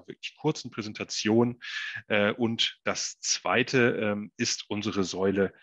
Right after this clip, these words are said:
Service und Beratung. Das heißt, wir bieten eine Vielzahl von Online-Veranstaltungen an zu Themen, die Vereine eigentlich immer umtreiben und nicht nur Vereine. Das sind natürlich so Dauerbrenner wie die Öffentlichkeitsarbeit, die Organisationsentwicklung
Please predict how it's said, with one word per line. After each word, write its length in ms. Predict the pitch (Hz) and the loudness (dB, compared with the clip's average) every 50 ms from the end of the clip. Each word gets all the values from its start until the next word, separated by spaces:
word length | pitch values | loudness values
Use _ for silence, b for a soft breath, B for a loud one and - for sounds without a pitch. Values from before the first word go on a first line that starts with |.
| B B B B B | B B B B B
Service 480 | - - - 101 101 101 101 92 - - | -2 0 4 4 4 4 2 0 -2 -4
und 260 | - - 98 92 _ | -6 -10 -16 -14 _
Beratung. 800 | - - - - 90 98 123 143 - - - 143 131 127 123 - | -10 -8 -6 -2 0 2 2 2 2 0 -2 0 0 0 -2 -4
Das 220 | - - - - | -8 -8 -8 -6
heißt, 260 | - 87 - - - | -8 -8 -8 -10 -14
wir 60 | - | -16
bieten 260 | - - - - - 95 | -14 -14 -16 -10 -6 -4
eine 120 | 101 98 | -4 -2
Vielzahl 540 | - - - - 156 156 - - 110 107 104 | -2 0 0 0 0 0 0 0 0 0 -2
von 180 | - - 104 | -2 -8 -8
Online-Veranstaltungen 1040 | - 95 107 107 101 101 101 - - - 92 95 - - - 92 90 - 92 92 95 | -8 -6 -2 0 0 -2 -2 -4 -8 -8 -6 -6 -4 -4 -4 -4 -6 -6 -10 -12 -8
an 220 | - 90 95 90 87 | -8 -8 -8 -6 -6
zu 220 | - - - 135 | -6 -6 -6 -8
Themen, 540 | - - - - 110 107 107 104 101 101 95 B B B B B B B B - | -8 -6 -2 0 0 2 2 2 0 -2 -4 B B B B B B B B -6
die 80 | 147 147 | -4 -2
Vereine 680 | - - 131 - 104 107 113 110 107 104 101 98 - _ | 0 0 2 2 4 4 4 4 2 2 0 0 -4 _
eigentlich 460 | - 113 117 120 127 120 - - - | -2 0 0 0 0 -4 -6 -8 -8
immer 160 | 113 101 92 | -8 -6 -6
umtreiben 640 | 98 123 147 143 - - - 101 101 101 101 104 101 | -4 -4 -6 -6 -6 -4 -2 0 0 -2 -2 -6 -10
und 80 | 101 101 | -10 -8
nicht 200 | 101 - - - | -8 -8 -8 -8
nur 100 | 95 - | -8 -10
Vereine. 440 | - - - - 127 139 131 117 107 | -8 -4 -2 0 2 2 2 0 -2
Das 160 | - - - | -2 -6 -10
sind 140 | - - - | -10 -10 -10
natürlich 460 | 95 - - - 123 117 110 - - | -10 -10 -6 -4 -4 -2 -4 -4 -6
so 80 | - | -8
Dauerbrenner 640 | - - 98 98 98 95 - 95 95 95 98 95 92 - | -6 -2 2 2 2 2 2 -2 -6 -4 -4 -4 -4 -6
wie 160 | - 123 117 | -10 -12 -10
die 160 | - 123 - | -10 -10 -8
Öffentlichkeitsarbeit, 1040 | - 98 92 - 92 92 - - - 90 90 - - - 95 92 87 92 92 92 - | -8 -8 -8 -6 -4 -4 -4 -4 -4 -6 -6 -6 -6 -6 -4 -4 -2 -2 -4 -4 -4
die 80 | - - | -6 -6
Organisationsentwicklung 1300 | 107 110 107 107 98 - 101 - - - 104 101 98 - 104 92 87 - 101 92 - - 101 92 95 - | -6 -6 -6 -6 -6 -6 -6 -6 -4 -4 -4 -4 -4 -4 -6 -6 -4 -2 -4 -4 -2 -2 -2 -2 -4 -6